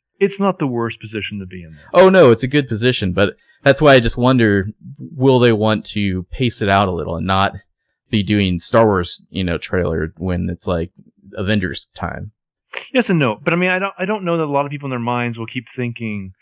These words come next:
Speaker 1: "This is Disney, this is
Speaker 2: Mm-hmm,
Speaker 1: Disney,
Speaker 2: mm-hmm.
Speaker 1: this is Disney, I need a, a Disney break," you know?
Speaker 2: True, true.
Speaker 1: I mean, you could, you could put out Avengers,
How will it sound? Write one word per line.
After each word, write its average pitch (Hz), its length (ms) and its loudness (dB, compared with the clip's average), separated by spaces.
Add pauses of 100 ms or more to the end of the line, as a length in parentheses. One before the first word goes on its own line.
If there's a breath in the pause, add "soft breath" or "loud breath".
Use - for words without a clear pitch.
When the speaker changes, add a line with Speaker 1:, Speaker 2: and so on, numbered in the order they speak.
(200 soft breath)
Speaker 1:
"This 127 140 -2
is 120 100 -10
Disney, 104 480 -6
this 117 120 -4
is 120 140 2
Speaker 2:
Mm-hmm, 101 60 -2
Speaker 1:
Disney, 113 280 -2
Speaker 2:
mm-hmm. 107 80 -2
Speaker 1:
this 107 160 -6
is 104 120 -14
Disney, 113 300 -4
I - 20 -4
need 110 160 -2
a, 95 40 -8 (140)
a 113 60 -10
Disney 101 300 -4
break," 92 420 -8
you 117 80 -4
know? 104 300 -2 (260)
Speaker 2:
True, 123 180 2
true. - 200 -4 (440 loud breath)
Speaker 1:
I 156 80 2
mean, 160 160 2
you 180 100 2
could, 180 260 0
you 185 120 0
could 175 240 -6
put 160 260 -4
out 120 520 -4 (240)
Avengers, 120 760 -4